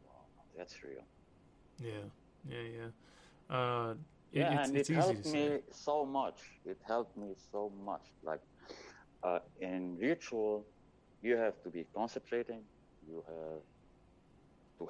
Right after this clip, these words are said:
Speaker 1: have a clear mind.
Speaker 2: Mm-hmm.
Speaker 1: You, when, when reading names in a trance state, you will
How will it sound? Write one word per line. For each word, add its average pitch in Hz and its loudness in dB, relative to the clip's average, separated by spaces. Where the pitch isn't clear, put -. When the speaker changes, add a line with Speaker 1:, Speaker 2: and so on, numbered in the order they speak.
Speaker 1:
have 95 4
a 82 2
clear 98 0
mind. 87 -4
Speaker 2:
Mm-hmm. 104 -2
Speaker 1:
You, 85 -4
when, 82 -2
when 82 2
reading 131 4
names 110 0
in 76 -16
a 76 -12
trance 110 -2
state, 90 0
you 123 0
will 117 -4